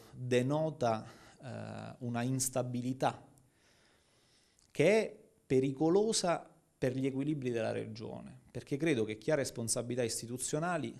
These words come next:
debba avere un contegno non violento come quello che c'è stato.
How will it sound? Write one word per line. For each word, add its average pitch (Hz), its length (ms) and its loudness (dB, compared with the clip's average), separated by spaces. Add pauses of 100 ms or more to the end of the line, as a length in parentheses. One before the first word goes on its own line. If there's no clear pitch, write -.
(100)
debba 127 460 0
avere 135 300 2
un 113 200 -2
contegno 135 920 -2
non 139 760 0
violento 127 680 2
come 110 220 -4
quello 117 240 -2
che 107 120 -6
c'è 113 200 -8
stato. - 480 -8